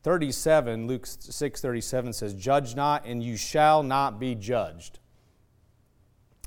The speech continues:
So don't judge, and you won't be judged. If you judge,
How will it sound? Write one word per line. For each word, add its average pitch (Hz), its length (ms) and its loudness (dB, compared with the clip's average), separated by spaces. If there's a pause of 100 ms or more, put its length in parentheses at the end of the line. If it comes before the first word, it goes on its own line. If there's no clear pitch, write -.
(140)
So 123 100 -6
don't 160 300 4
judge, 139 640 6 (360)
and 127 180 0
you 147 140 -2
won't 127 300 0
be 101 100 -8
judged. 85 500 -12
If 120 140 -6
you 135 80 -2
judge, 143 680 4